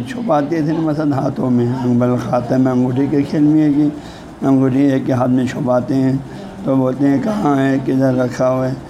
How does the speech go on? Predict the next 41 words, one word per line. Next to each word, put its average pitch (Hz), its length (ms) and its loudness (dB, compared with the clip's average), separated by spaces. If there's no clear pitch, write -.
ہاں 143 140 4
جی، 156 120 4
تو 147 200 0
اسی 143 200 -2
لحاظ 139 360 2
سے 143 200 -2
اس 123 120 -4
سے 139 200 -2
انعامات، 123 460 2
یا 131 100 0
اس 127 180 -2
کا 143 120 0
انگوٹھی 123 360 2
وہ 135 180 2
لے 131 160 2
جاتے 127 260 0
ہیں، 131 80 0
اس 131 100 -2
کا 139 80 0
انگوٹھی 127 400 2
یہ 131 100 2
لے 131 180 4
آتے 127 220 0
ہیں۔ 131 100 2
اسی 113 260 0
طرح 131 180 2
مفت 131 340 2
میں 147 240 2
یہ 131 300 2
کھیل 117 340 -2
جو 113 60 0
ہے، 113 120 -6
والخاتم 131 840 0
انگوٹھی 120 400 -2
کا 127 180 0
کھیل، 110 340 -2
ومعرفت 143 840 2
ما 143 420 0
فی 170 60 -2
الید 131 560 2
الغیر، 127 380 0